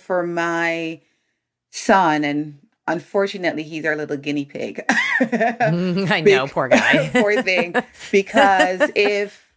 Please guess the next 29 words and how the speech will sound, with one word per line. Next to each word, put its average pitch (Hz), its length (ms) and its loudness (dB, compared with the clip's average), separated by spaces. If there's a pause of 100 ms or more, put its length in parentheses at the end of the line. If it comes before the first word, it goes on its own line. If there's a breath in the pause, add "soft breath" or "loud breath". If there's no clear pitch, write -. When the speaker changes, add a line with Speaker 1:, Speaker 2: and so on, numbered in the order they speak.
(140)
Speaker 1:
we 247 400 2
are 294 100 -2
doing 226 300 -2
something 190 400 -4
for 180 140 -8
him, 165 420 -2
so 170 480 -2
even 294 480 0
though 226 240 2
I 185 140 -2
am 180 140 -6
top 170 280 -6
ten 170 160 -6
allergen 156 420 -4
free, 143 520 -4 (200 soft breath)
he 254 280 0
actually 262 400 -2
can't 180 500 -2
just 170 300 -10
eat 175 280 -10
anything 160 520 -4
from 147 180 -6
my 139 160 -4
bakery. 127 480 -6
I 175 160 -2
still 202 360 -4
have 170 280 -2
to 160 100 -14
bake 160 400 -4